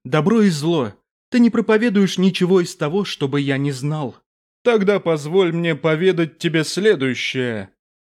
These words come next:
В этот момент лорд Джитон выкрикнул: "Это необходимо? Следующий этап!"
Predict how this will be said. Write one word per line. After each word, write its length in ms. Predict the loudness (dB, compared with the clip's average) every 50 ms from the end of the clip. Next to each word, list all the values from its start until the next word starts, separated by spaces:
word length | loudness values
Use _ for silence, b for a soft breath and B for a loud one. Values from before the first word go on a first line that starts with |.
| _ _ _
В 80 | -2 -2
этот 240 | 0 0 -2 0
момент 400 | 2 2 4 4 4 2 2 0
лорд 280 | 2 2 2 2 0 -4
Джитон 360 | -2 0 0 2 2 0 0
выкрикнул: 760 | 0 -2 -4 -6 -6 -10 -10 -6 -6 -6 -6 -6 -8 _ _ _ _ _ _ _ _ _ _
"Это 280 | 0 0 0 2 0 0
необходимо? 880 | 2 0 0 -2 0 -2 -2 0 0 0 0 2 0 0 -2 -4 -8 _ _ _ _ _
Следующий 640 | -6 -2 2 2 2 2 2 -2 -2 -2 -4 -4 -2
этап!" 500 | -2 -4 -4 -2 _ 2 2 2 0 -6